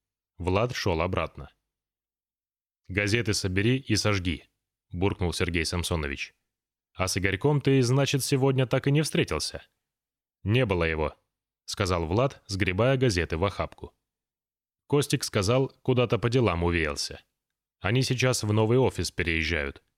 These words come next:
"Ну, а с виду так, как там вообще?"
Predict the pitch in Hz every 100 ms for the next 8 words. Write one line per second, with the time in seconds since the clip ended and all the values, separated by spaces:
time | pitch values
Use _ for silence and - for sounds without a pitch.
0 | _ _ _ _ _ _ _ 101 120 135
1 | 143 127 - 156 127 92 85 82 - -
2 | _ - 139 - 87 85 - 85 73